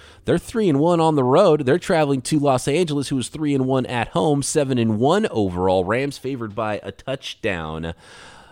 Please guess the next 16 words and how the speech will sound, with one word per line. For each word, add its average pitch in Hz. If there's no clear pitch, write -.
uh, 90
against 104
those 98
Derrick 185
Henry-less 117
Titans. -
Man, 151
I 139
wish 107
Derrick 95
Henry 85
was 73
playing 73
in 64
this 64
one. -